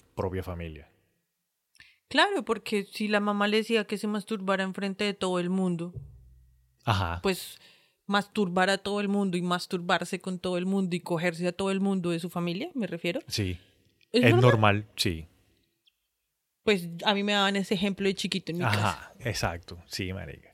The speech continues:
Speaker 2: Ok.
Speaker 1: Listo. Él
Speaker 2: Al
Speaker 1: también,
Speaker 2: extremo.
Speaker 1: él también comenta que la primera vez que estuvo a punto de romper esa barrera del sexo, o sea, de no tener sexo con tus padres, fue una noche que tenía diecinueve años,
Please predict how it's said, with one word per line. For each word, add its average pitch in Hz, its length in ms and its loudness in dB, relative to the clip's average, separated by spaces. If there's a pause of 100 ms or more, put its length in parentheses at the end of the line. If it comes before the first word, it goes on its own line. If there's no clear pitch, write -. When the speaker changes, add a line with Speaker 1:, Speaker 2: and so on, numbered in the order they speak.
(140)
Speaker 2:
Ok. 180 240 -12 (480)
Speaker 1:
Listo. 104 340 -4 (320)
Él 147 160 2
Speaker 2:
Al 185 100 2
Speaker 1:
también, 170 300 2
Speaker 2:
extremo. 170 240 -2 (1400)
Speaker 1:
él 139 140 -2
también 156 280 0
comenta 139 400 -2
que 127 80 -2
la 110 120 0
primera 98 360 -2
vez 110 160 -2
que - 100 -8
estuvo 107 300 -4
a 107 80 -2
punto 113 380 -2
de 110 80 2
romper 95 460 -2
esa 101 200 0
barrera 98 380 0
del 92 160 0
sexo, 101 560 -4 (760)
o - 60 -8
sea, 101 140 4
de 95 120 2
no 98 140 4
tener 104 300 0
sexo 107 320 -4
con 104 100 -2
tus - 160 -8
padres, 107 560 0 (380)
fue - 180 2
una 113 120 6
noche 117 240 2
que 117 80 0
tenía 98 240 2
diecinueve 98 480 0
años, 127 500 -4